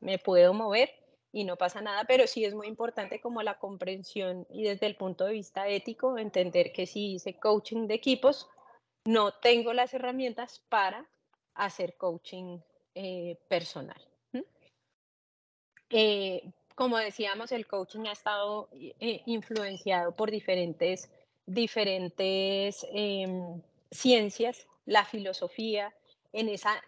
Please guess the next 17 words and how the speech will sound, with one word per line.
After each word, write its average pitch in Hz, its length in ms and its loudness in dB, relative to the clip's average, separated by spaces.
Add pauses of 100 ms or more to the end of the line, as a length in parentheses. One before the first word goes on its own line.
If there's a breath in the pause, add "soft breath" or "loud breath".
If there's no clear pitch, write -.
en 214 180 -10
ese, 208 480 -6 (540)
en 226 180 2
esa 214 760 2
naturaleza 214 920 0
propia 214 380 -2
del 214 100 -4
ser 190 200 -6
humano 196 340 -6
de 208 100 -4
preguntarse 202 720 -4
el 208 100 -4
por 185 240 -2
qué, 202 300 -2
el 202 120 -6
para 185 360 2
qué, 208 320 -2